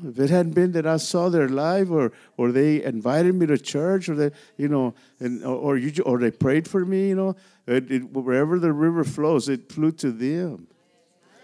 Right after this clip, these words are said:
You had, you didn't, you didn't go there on your own. You don't take credit.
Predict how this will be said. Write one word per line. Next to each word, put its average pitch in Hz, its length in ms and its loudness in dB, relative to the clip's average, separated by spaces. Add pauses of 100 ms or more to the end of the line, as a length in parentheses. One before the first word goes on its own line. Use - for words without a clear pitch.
You 156 140 8
had, 214 200 4
you 185 160 6
didn't, 233 240 2
you 180 180 2
didn't 302 220 2
go 170 240 2
there 160 180 2
on 151 160 0
your 131 160 0
own. 180 180 -2
You 175 120 2
don't 269 200 0
take 185 200 -2
credit. 143 500 -4